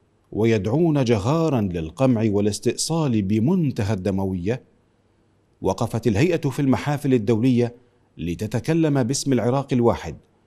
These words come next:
رافضة كل المسميات الطائفية والتقسيمية الأخرى. فقد تصدت الهيئة وعلى رأسها الشيخ حارث الضاري رحمه الله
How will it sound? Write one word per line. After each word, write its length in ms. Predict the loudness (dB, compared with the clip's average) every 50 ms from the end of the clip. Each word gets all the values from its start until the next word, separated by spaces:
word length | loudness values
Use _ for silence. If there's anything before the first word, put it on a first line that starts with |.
| _ _ _ _ -10 -6
رافضة 640 | -4 -4 -2 -2 -2 2 2 2 2 2 0 -2
كل 420 | -2 -2 0 0 2 2 2 2 2
المسميات 880 | 2 2 0 0 -2 -2 0 0 0 0 0 2 2 0 0 0 -2
الطائفية 760 | -4 -6 -2 -2 -2 -2 -2 -4 -10 -6 -4 -2 0 0 0 0 0
والتقسيمية 1000 | 0 2 0 0 -2 -2 -6 -6 -6 -6 -8 -4 -2 0 0 2 2 0 0 0 0
الأخرى. 460 | -2 -4 -4 -6 -8 -12 -12 -12 -14 _ _ _ _ _ _ _ _ _ _ _ _ _ _ _ _ _ _ _ _ _ _ -8
فقد 320 | -6 -6 -4 -4 -4 -4
تصدت 500 | -4 -4 -2 0 0 0 0 0 0 2
الهيئة 360 | 2 2 2 2 0 0 -2 -2 -2
وعلى 400 | 0 2 2 2 2 2 2 0
رأسها 340 | 0 0 -2 -2 -2 -2 -2
الشيخ 500 | -2 -2 -2 -2 -2 -2 -2 -6 -10 _ -14
حارث 480 | -10 -8 -4 0 0 2 2 0 0 -2
الضاري 500 | -4 -2 0 0 2 2 2 2 0 0
رحمه 420 | -2 -4 -2 0 0 0 2 0
الله 360 | 0 2 2 2 0 0 -6